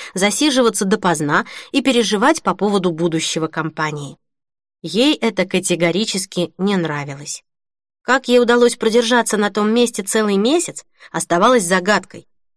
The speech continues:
Но, как бы то ни было, Джерри попал в точку. Блин, как она могла быть такой дурой?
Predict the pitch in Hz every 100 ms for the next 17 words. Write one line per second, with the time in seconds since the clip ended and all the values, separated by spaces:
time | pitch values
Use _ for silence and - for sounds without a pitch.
0 | _ - 208 240 - 180 170 165 147 165
1 | 269 202 160 147 _ _ _ 190 175 196
2 | 262 190 - _ 156 165 190 175 - 165
3 | 151 - - _ _ _ _ _ _ _
4 | 170 165 160 147 131 _ _ _ _ -
5 | 240 247 277 269 262 277 262 302 277 165
6 | 160 - 170 - 208 175 226 202 151 143